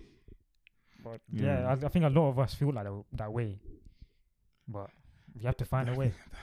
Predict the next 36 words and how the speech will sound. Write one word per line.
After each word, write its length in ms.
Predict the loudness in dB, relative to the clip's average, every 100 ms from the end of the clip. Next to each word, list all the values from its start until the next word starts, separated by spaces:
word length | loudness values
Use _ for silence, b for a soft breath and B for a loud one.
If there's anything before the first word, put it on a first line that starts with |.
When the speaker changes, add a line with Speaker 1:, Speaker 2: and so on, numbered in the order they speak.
| B B B -2
Speaker 2:
Yeah, 180 | 2 4
that 220 | 4 2
<laughs> 720 | 4 4 8 8 10 6 4 0
Speaker 1:
<laughs> 60 |
No, 120 | 6 10
I'm 220 | 10 6
not 120 | 4
Speaker 2:
that, 80 | 6
Speaker 1:
trying 100 | 10
Speaker 2:
that 60 |
Speaker 1:
to 20 | 10
Speaker 2:
was 120 | 10
Speaker 1:
make 40 |
it 20 | 12
Speaker 2:
bad 160 | 12
Speaker 1:
sound 100 | 12
Speaker 2:
personal, 420 | 12 12 10 8 8
you 120 | 6
know, 160 | 6 4
like 340 | 4 4 4
Speaker 1:
No, 140 | 6
but 160 | 8 8
like, 280 | 6 4 2
bro, 260 | 4 4
I 100 | 4
think 180 | 2 2
a 40 | 2
lot 160 | 4
of 80 | 4
people 180 | 2 0
feel 220 | 0 0
like, 180 | 0 -6 -12 -20 -20 -18 -8
especially 360 | 0 0 0
when 100 | -2
you're 100 | -2
young, 260 | 0 0